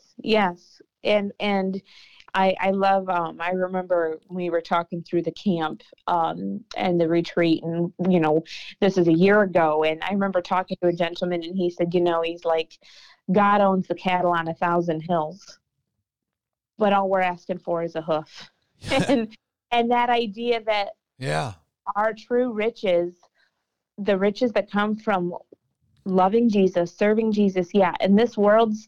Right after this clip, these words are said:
Speaker 1: in this world's scale, it's laughable sometimes.
Speaker 2: Yeah,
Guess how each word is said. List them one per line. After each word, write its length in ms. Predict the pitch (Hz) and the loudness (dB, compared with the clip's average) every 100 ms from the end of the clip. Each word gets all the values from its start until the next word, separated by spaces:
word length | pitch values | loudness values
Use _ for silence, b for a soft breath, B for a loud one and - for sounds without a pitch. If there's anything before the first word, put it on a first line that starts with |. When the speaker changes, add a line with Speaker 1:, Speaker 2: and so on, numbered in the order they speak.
| B B B | B B B
Speaker 1:
in 120 | 185 | 2
this 180 | 214 214 | 2 2
world's 360 | 208 214 214 - | 2 4 2 -4
scale, 560 | - 190 190 202 214 - _ _ _ _ _ | -2 2 4 2 0 -10 _ _ _ _ _
it's 160 | 202 196 | -6 -2
laughable 600 | 175 180 180 190 175 160 | 0 0 -2 -4 -4 -6
sometimes. 720 | - 170 175 175 196 208 202 - | -8 -8 -6 -4 0 0 -2 -8
Speaker 2:
Yeah, 440 | 139 165 190 123 | -6 -2 -2 -4